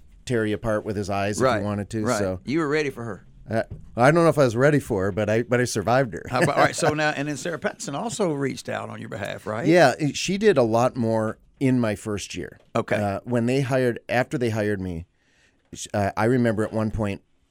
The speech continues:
Speaker 1: I went through my first year, uh, maybe it was my second year. She had done it a couple of times, but after the second year,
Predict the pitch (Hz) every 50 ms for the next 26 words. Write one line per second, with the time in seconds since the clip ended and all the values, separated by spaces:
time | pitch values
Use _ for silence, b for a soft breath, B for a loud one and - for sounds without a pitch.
0 | _ _ - 104 107 117 117 - - 127 117 110 98 90 - 113 113 110 98 -
1 | 120 120 120 - 117 117 120 - 117 117 127 127 143 135 - 101 98 107 98 -
2 | - 107 95 85 85 85 b b b b b b - 170 156 160 165 165 160 139
3 | 127 - 139 127 - 123 120 - 117 90 76 69 78 - - b b b b b
4 | 113 107 - 120 127 127 - 151 113 104 - - - 123 113 - 131 - - -
5 | 107 107 104 98 92 87 87 87